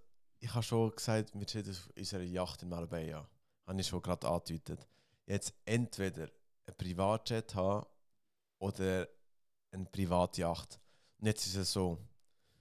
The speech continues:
der Pri-, du musst nicht für den Unterhalt zahlen, wo's, wo die Yacht oder ein Flugzeug zahl-, äh, steht. Du musst einfach nur für Dings zahlen, für, äh, jetzt für halt das Benzin, also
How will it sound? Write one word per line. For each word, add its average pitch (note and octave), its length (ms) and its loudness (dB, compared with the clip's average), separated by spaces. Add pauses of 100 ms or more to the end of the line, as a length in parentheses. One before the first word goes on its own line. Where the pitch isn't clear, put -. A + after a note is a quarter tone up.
(460)
der - 80 -10
Pri-, A#2+ 320 4
du - 80 2
musst C#3 220 6
nicht C3+ 180 2
für - 120 -6
den G#2+ 100 0
Unterhalt G#2+ 560 2
zahlen, G#2 600 4 (360)
wo's, - 760 -2
wo F#2+ 100 -2
die F#2+ 120 -4
Yacht F#2+ 300 4
oder F2+ 320 -2 (200)
ein F2+ 140 -2
Flugzeug F2+ 440 -6
zahl-, F2 580 0
äh, F2 40 -6
steht. E2 420 -4 (380)
Du G2+ 100 -10
musst F#2+ 220 -2
einfach F#2+ 260 -4
nur G2 140 -2
für F#2 360 -2 (680)
Dings C3+ 260 0
zahlen, B2+ 400 4
für, G2 360 0
äh, F2+ 640 -2 (1300)
jetzt - 680 -6 (200)
für F2+ 240 -2 (360)
halt F#2 220 -6
das - 120 -10
Benzin, G#2 560 0
also F#2 300 0